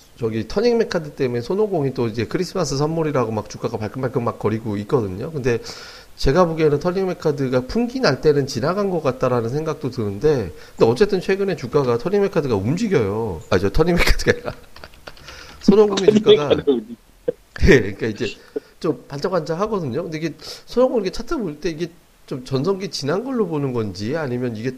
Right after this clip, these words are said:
Speaker 1: 또 움직일 만한 게 보이는 건지 좀 어때 보이세요? 손오공 보면?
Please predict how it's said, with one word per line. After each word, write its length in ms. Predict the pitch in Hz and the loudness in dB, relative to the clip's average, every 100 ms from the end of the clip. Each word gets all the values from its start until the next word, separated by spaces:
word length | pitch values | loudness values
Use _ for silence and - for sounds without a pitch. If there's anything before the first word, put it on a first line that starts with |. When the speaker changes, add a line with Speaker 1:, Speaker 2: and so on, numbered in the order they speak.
| - | -6
Speaker 1:
또 80 | 165 | -6
움직일 420 | 135 117 147 156 | -4 -4 -4 -2
만한 480 | 151 143 135 123 123 | -2 0 -2 -4 -4
게 80 | 117 | -4
보이는 320 | 123 123 120 | -2 -2 0
건지 160 | 110 | -2
좀 140 | 101 - | -2 0
어때 200 | - 208 | 2 2
보이세요? 400 | 208 135 95 110 | 2 -2 -4 -6
손오공 420 | - 180 143 123 | -6 -6 -4 -6
보면? 260 | 92 85 | -6 -6